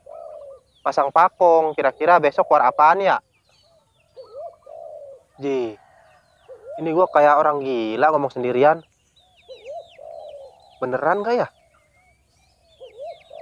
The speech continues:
Ah, bodo amat lah. Si Lolong ya katanya dapet itu nomor di mari.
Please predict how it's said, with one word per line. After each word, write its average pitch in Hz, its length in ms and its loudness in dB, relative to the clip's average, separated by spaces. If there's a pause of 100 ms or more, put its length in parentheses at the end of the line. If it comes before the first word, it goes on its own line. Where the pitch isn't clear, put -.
Ah, - 160 -2
bodo 117 160 -2
amat 117 240 0
lah. 208 120 0 (440)
Si - 80 -10
Lolong 131 340 2
ya 131 80 2
katanya 131 380 2
dapet 123 440 0
itu 127 280 -2 (160)
nomor 123 320 -2
di 110 80 -8
mari. 113 380 0